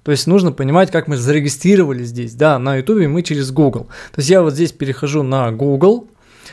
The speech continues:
и дальше перехожу в личные данные. Я, конечно, я заблюрю здесь, чтобы не было их видно. Но когда мы переходим в личные данные, здесь как раз есть вот телефон и есть электронная почта, на которой идёт регистрация. Я просто копирую электронную почту,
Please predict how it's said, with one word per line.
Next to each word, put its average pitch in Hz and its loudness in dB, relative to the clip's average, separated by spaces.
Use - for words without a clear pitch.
и 254 2
дальше 202 4
перехожу 139 -2
в 165 2
личные 139 -4
данные. 127 0
Я, 143 0
конечно, 160 -4
я 135 -4
заблюрю 170 2
здесь, 135 -2
чтобы 131 -4
не 135 0
было 123 -2
их 120 -4
видно. 127 -2
Но 220 4
когда 202 4
мы 180 0
переходим 175 0
в 147 -10
личные 175 -4
данные, 196 2
здесь 156 -6
как 143 -6
раз 160 2
есть 160 0
вот 113 -6
телефон 220 2
и 156 -2
есть 180 2
электронная 139 0
почта, 196 0
на 127 -6
которой 156 0
идёт 139 -4
регистрация. 127 -2
Я 180 4
просто 214 0
копирую 160 0
электронную 175 0
почту, 226 0